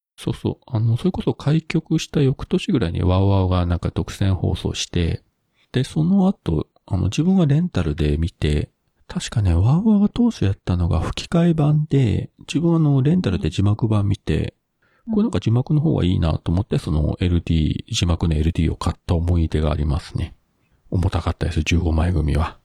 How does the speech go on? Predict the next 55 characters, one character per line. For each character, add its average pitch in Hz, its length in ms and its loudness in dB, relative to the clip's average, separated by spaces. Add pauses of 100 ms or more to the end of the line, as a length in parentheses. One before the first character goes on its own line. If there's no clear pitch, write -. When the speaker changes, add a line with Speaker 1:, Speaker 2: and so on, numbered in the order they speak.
(400)
Speaker 1:
で、 117 120 -2
そ - 120 -4
の 170 200 2
後 135 160 -2
結 - 200 -2 (220)
構 90 240 0
一 92 220 0
時 95 80 2
期 - 60 -6
自 82 180 0
分 87 240 2
エ 82 40 2
ル 92 140 2
デ 90 120 -2
ィ 82 140 2
ー 82 80 -2
集 - 140 -2
め 80 140 0
て、 80 460 -2 (560)
ま 87 120 0
あ、 80 80 -2
例 90 80 0
え - 20 2
ば 85 140 -2
日 82 180 2
本 90 280 2
の 85 300 2
名 85 180 2
作 - 200 -4
と - 140 -4
い 76 420 0
う 76 40 2
よ 78 80 2
う 78 120 -2
な、 87 100 -4
例 92 100 0
え 82 40 2
ば 78 80 0
黒 95 220 -2
澤 - 260 -4
明 82 140 -2
と - 140 -6
か、 - 240 -8 (580)
Speaker 2:
う - 80 -4
ん。 - 120 0
Speaker 1:
大 80 60 0
須 - 160 -2
安 82 280 -2
二 80 120 0
郎 78 160 -2
の 76 100 0
映 80 80 2
画 80 120 0
と - 120 -4
か、 104 520 -2